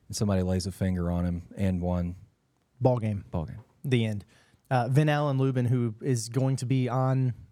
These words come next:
Speaker 2: the, uh, the Natty State Sports Portal Big Board tomorrow morning, um, because he sunned Arkansas's front court the entire game. Any, any big man who is mobile, like, who can, who can just actually move,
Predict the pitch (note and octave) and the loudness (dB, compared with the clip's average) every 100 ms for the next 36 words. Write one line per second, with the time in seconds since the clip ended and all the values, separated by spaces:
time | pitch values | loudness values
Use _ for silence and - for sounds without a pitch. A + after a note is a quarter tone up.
0 | _ C3+ B2+ A#2+ A#2 A2 A2+ A#2+ B2 B2 | _ -2 2 2 2 0 0 2 2 2
1 | A#2+ B2 A2 - B2 A2+ - C#3 B2+ B2+ | 0 -4 -4 -2 -2 -2 -4 -2 0 0
2 | B2 B2 B2+ B2 A#2 - - _ _ _ | 0 0 0 -2 -4 -12 -20 _ _ _
3 | - - F#3 F3 D#3 F3 D#3+ C#3 C3+ - | -8 -2 -2 0 2 2 2 2 -2 -6
4 | - E3 C#3 C3+ B2+ A#2 A#2+ G2+ - B2 | -8 0 2 2 2 0 -2 -2 -2 2
5 | C3 A#2+ D#3 - - D3+ C#3+ B2 A#2+ A#2 | 2 0 -2 -4 -4 -4 0 0 0 -4
6 | B2 _ _ - C3 C3+ B2 A#2+ A2+ - | -8 _ _ -2 0 0 0 0 0 0
7 | C3 A#2 A#2 A2 B2 A#2 A2 C3 A#2+ B2+ | -2 0 0 0 0 -2 2 2 2 0
8 | B2 A2+ - - - F3+ G3 A3 E3+ - | -2 -4 -8 -20 0 4 4 4 2 0
9 | F#3+ F3 G3 D3 G#2+ _ _ - A#2+ C3+ | 2 4 4 0 -2 _ _ -6 0 2
10 | D3+ E3+ E3+ F3 F#3+ F3+ E3 - D#3 D3 | 2 2 2 2 2 0 -2 0 2 2
11 | C3 B2+ A2+ A2+ A#2 B2+ D#4+ E3 _ _ | 2 0 0 2 2 2 0 -2 _ _
12 | _ - B2+ D3+ C#3 B2 A2 B2+ B2 A#2 | _ -4 0 2 2 -2 -2 -2 0 0
13 | A#2 B2+ A#2+ C3 - C#3 C3 A#2+ B2+ D3 | 0 0 0 -2 0 0 2 2 2 2
14 | D#3+ | 0